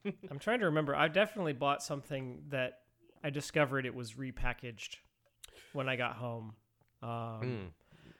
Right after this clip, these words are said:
Speaker 2: I mean, I, I assume there's certain things where it's probably okay if someone just realized they didn't needed it. Uh, but if it's something
Speaker 1: Yeah.
Speaker 2: like a package of socks, maybe underwear, that's when you go like, "Well, maybe, maybe
Speaker 1: Ooh.
Speaker 2: no. Let's, let's
Speaker 1: Like,
Speaker 2: not."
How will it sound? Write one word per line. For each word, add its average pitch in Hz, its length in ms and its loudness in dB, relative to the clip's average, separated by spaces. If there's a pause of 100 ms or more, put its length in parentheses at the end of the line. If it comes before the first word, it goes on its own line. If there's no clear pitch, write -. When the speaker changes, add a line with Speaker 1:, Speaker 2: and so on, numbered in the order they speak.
(140)
Speaker 2:
I 143 80 -2
mean, 165 220 4
I, 165 200 6
I 170 120 0
assume 175 720 2
there's 170 220 -2
certain 202 240 0
things 160 280 2
where 143 100 -2
it's - 100 -6
probably 143 440 6
okay 120 380 -6
if 123 80 -8
someone 127 280 -4
just 113 200 -10
realized 123 320 -2
they 127 60 -4
didn't 120 200 -6
needed 131 260 0
it. 120 160 -4 (320)
Uh, 123 220 0 (100)
but 147 240 2
if 160 140 -4
it's - 180 -6
something 202 240 4
Speaker 1:
Yeah. 160 60 2
Speaker 2:
like 151 200 6
a 135 40 0
package 147 420 0
of 117 340 -4 (380)
socks, - 600 0
maybe 131 240 -4
underwear, 156 520 0
that's 143 280 -2
when 143 100 -4
you 131 120 -4
go 127 200 -2
like, 127 180 -4
"Well, 139 420 -4
maybe, 135 540 -2 (800)
maybe 131 300 -2
Speaker 1:
Ooh. 135 100 -2
Speaker 2:
no. 104 240 -8 (240)
Let's, - 420 -6
let's 127 140 -4
Speaker 1:
Like, 123 120 0
Speaker 2:
not." 110 300 -6